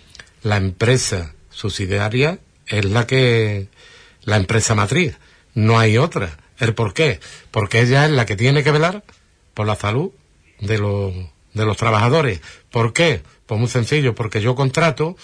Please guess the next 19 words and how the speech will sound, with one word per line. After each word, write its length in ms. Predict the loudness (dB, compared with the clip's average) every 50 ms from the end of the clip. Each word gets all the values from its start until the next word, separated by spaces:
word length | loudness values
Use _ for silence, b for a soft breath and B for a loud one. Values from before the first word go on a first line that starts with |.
| B B B B
y 100 | -10 -6
cuando 260 | -4 -4 -4 -4 -4
contrato, 600 | -4 -6 -4 -2 0 0 0 2 0 -2 -2 -4 -6
en 120 | -6 -6 -6
el 100 | -6 -6
pliego 400 | -6 -2 0 0 2 2 0 0
de, 480 | 2 2 2 2 2 0 0 -2 -6 -8 B B B B B B B B B B B B B B B B B B B B B
de 200 | 0 2 2 2
que 80 | 2 0
se 160 | 2 2 2
hace 240 | 2 0 -2 -4 -2
para 160 | -2 -2 -2
contratar 460 | -2 -2 -2 -2 -2 -2 2 2 2
a 20 |
una 200 | 4 4 4 4
empresa 540 | 4 2 2 2 0 0 0 0 0 0 2
o 80 | 2 2
a 120 | 2 2
otra, 380 | 2 0 0 -2 -2 -2 -2